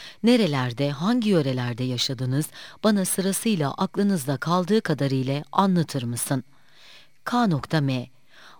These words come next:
oğlum ben bin dokuz yüz yirmi altı doğumluyum. Babam Hasan, anamın adı da Elif'tir. Bizim obamız Saklıkent'in Kayadibi köyünün yaylası Kaynarca'dır.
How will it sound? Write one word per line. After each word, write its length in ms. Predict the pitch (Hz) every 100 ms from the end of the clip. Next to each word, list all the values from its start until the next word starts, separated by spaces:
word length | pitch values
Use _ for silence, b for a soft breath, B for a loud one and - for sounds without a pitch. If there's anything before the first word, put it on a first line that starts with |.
| -
oğlum 460 | 180 147 127 127
ben 280 | 175 214 240
bin 120 | 226
dokuz 260 | 220 233 208
yüz 180 | 220 147
yirmi 220 | 139 139
altı 360 | 131 120 139
doğumluyum. 560 | 131 135 131 131 135 127 B B B B -
Babam 340 | 185 151 139
Hasan, 500 | 127 135 - 131 180 B B B
anamın 380 | 214 220 214 208
adı 260 | 180 175 185
da 80 | 180
Elif'tir. 720 | - 123 117 - - 123 - B B B -
Bizim 320 | 226 208 226
obamız 480 | 139 131 127 123 175 - B B
Saklıkent'in 840 | - 214 220 240 - 208 196 202 196
Kayadibi 520 | 214 226 214 156 131
köyünün 480 | - 143 131 127 123
yaylası 680 | 147 151 123 117 - 196 -
Kaynarca'dır. 840 | 175 131 123 143 117 123 120 127